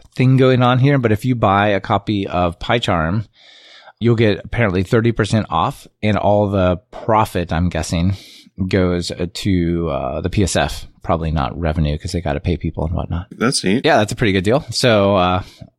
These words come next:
Speaker 1: yay, JetBrains, for doing that. That's, that's great.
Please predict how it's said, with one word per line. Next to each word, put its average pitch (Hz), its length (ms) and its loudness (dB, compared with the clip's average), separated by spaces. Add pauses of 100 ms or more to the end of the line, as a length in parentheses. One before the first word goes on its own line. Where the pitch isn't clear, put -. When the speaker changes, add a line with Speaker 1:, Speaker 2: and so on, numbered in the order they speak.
(360)
Speaker 1:
yay, 101 380 -4
JetBrains, 92 480 0
for 101 80 -2
doing 92 180 2
that. 95 200 0
That's, 85 200 -4
that's 82 200 -6
great. - 420 -2